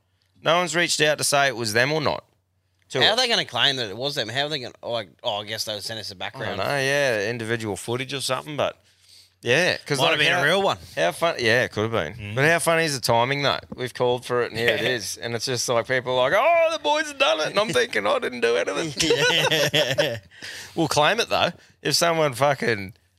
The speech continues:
Speaker 1: someone brings it up, but I thought that was pretty fucking funny.
Speaker 2: That's
Speaker 1: Let's
Speaker 2: real.
Speaker 1: keep it going while it's fresh too.
Speaker 3: Hundred percent.
Speaker 1: We haven't fucking, um, we haven't ordered one yet, but we need to order a suit.
Speaker 3: We're getting some good photos from you legends as well.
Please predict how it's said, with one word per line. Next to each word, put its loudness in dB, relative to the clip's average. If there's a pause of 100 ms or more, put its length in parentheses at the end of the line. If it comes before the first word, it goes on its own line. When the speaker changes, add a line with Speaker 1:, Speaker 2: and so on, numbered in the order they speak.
(580)
Speaker 1:
someone -6
brings -2
it 0
up, 2
but -2
I 4
thought 0
that 4
was -2
pretty -2
fucking -2
funny. -2 (540)
Speaker 2:
That's -10
Speaker 1:
Let's 2
Speaker 2:
real. 4
Speaker 1:
keep -2
it 0
going 4
while 2
it's -6
fresh 2
too. 2
Speaker 3:
Hundred -4
percent. -8
Speaker 1:
We 2
haven't 0
fucking, 0
um, 4
we 4
haven't 2
ordered 0
one 0
yet, -2
but -4
we -4
need 0
to -4
order -4
a -6
suit. -2
Speaker 3:
We're 2
getting 0
some -2
good 0
photos 2
from -6
you -4
legends -8
as -10
well. -8